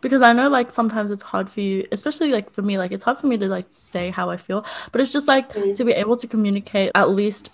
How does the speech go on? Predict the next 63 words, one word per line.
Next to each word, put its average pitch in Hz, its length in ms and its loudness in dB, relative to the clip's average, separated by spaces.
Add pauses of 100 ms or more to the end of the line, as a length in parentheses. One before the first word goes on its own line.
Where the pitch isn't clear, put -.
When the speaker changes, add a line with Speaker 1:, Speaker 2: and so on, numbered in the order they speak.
Speaker 1:
the 190 80 4
bare 190 220 8
minimum, 180 380 0
you 180 80 -2
know, 180 160 0
like, 180 160 0
why 190 340 6
that 185 260 -2
made 185 240 0
me 190 140 0
annoyed, 180 480 -2 (360)
what 185 340 4
we 202 80 2
can 196 180 0
do 190 100 2
to 190 140 -6
make 185 220 -6
it 185 120 -10
better, 190 440 0
and, 196 140 0
like, 196 140 -2
move 190 240 0
on. 175 140 2
Speaker 2:
Yeah. 170 220 0 (240)
Speaker 1:
And, 220 100 -12
like, 196 140 -12
that's 202 160 0
all 175 100 0
I 170 80 -4
need. 165 260 -8
You 214 120 0
don't 240 100 4
have 233 140 0
to 214 80 -10
be 202 80 -2
like, 202 180 -4
"That 208 160 -4
made 226 180 0
me 247 140 0
really 220 280 -2
sad 190 380 -2
because 190 300 -8
you 180 60 -10
did 190 200 -4
this 185 240 -4
and 180 140 -6
I 180 140 -6
felt 190 180 -6
like 185 120 -8
this." 202 140 -10
Just 262 220 -4
as 254 60 -2
long 254 180 4
as 240 80 2
we 220 80 -2
can 208 140 0
move 190 160 -2
on 190 160 -8
from 190 160 -8
that, - 200 -10
then - 180 -10
it's - 380 -16
okay. - 220 -18